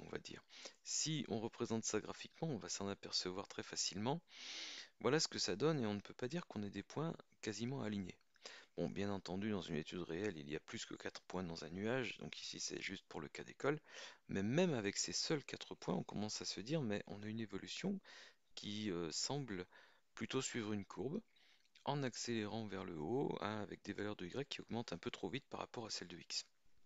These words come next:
Donc quelle est l'idée en fait ici ?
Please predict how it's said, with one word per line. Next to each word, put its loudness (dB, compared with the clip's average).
Donc 8
quelle 8
est 8
l'idée 4
en 0
fait -4
ici ? 2